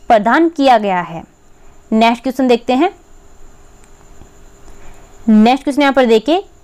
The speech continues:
फेड कप हर्ट पुरस्कार के लिए नामित होने वाली पहली भारतीय खिलाड़ी कौन बन गई है? तो देखिए ये बन गई है सानिया मिर्जा।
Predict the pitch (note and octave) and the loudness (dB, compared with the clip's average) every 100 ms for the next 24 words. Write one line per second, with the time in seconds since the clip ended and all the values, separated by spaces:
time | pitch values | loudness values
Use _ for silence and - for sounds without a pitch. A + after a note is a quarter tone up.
0 | - - - - - B3 D4+ D#4+ - B3+ | -20 -20 -20 -16 0 4 4 2 2 0
1 | G#3 G#3+ C4 D4 - B3 A#3+ C4 C4 C#4+ | 0 -2 0 -2 -4 -4 -2 0 0 0
2 | D4+ C4 A3+ A3 A3 A#3+ D#4+ - A#3+ A#3 | -2 0 0 2 0 0 -2 0 0 2
3 | C4 A3+ G#3 G3+ F#3+ - A#3+ C4+ D4+ A#3+ | 0 2 2 0 -8 -2 0 2 2 2
4 | G#3 G3+ - C4+ A#3+ G3+ G3 D#4+ - - | 0 0 -4 -8 -2 0 0 -2 -6 -20
5 | - - A#3 C4+ D#4+ A3 A3 G3+ G3+ G3 | -20 0 2 4 4 2 0 0 -4 -4
6 | F#3+ F3 - - - - - G#3+ A3 A#3+ | -4 -6 -8 -20 -20 -20 -2 2 2 2
7 | C4+ A#3 B3+ A#3 A3 G#3 C#4 E4 - A3 | 0 0 0 0 -2 0 0 0 0 0
8 | G3+ G#3+ C#4+ A#3+ F#3 D#3+ F#3 | -2 -2 0 0 -2 0 -2